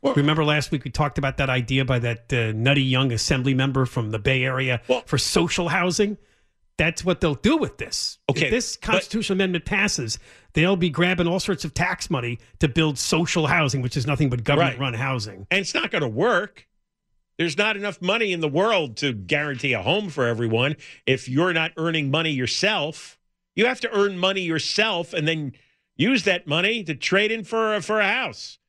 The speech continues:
Speaker 1: You
Speaker 2: Right.
Speaker 1: have to earn the money. You can grab only so much from other people. You've already grabbed too much. That's why people are leaving. Why do you think all the wealthy people are leaving San Francisco?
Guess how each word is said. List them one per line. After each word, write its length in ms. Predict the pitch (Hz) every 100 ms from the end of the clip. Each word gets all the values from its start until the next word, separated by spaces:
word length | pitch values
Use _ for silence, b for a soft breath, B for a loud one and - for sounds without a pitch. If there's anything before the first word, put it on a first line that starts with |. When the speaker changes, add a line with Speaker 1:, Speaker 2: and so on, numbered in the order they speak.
| _ _
Speaker 1:
You 260 | 139 262 233
Speaker 2:
Right. 100 | 214
Speaker 1:
have 120 | 190
to 80 | 214
earn 200 | 208 226
the 60 |
money. 380 | 202 254 277 143 b b
You 140 | 175 226
can 200 | 220 170
grab 320 | 190 269 247
only 180 | 208 180
so 300 | - 226 247
much 320 | 247 269 -
from 200 | 170 160
other 200 | 196 180
people. 580 | - 277 - 143 180 - _ _ _ _ _ _ _ -
You've 160 | 175
already 240 | 247 277 233
grabbed 360 | 156 170 143
too 140 | - 147
much. 320 | 123 202 254
That's 160 | 262 254
why 120 | 277
people 320 | 269 285 294
are 100 | 302
leaving. 480 | 311 330 226 151 92 _ _ _ _
Why 80 | 302
do 60 |
you 60 | 294
think 140 | 311
all 100 | 330
the 80 | 320
wealthy 340 | 320 330 302 247
people 280 | 226 233 240
are 60 |
leaving 200 | 247 262
San 240 | 247 285 262
Francisco? 720 | 262 - 311 - 202 123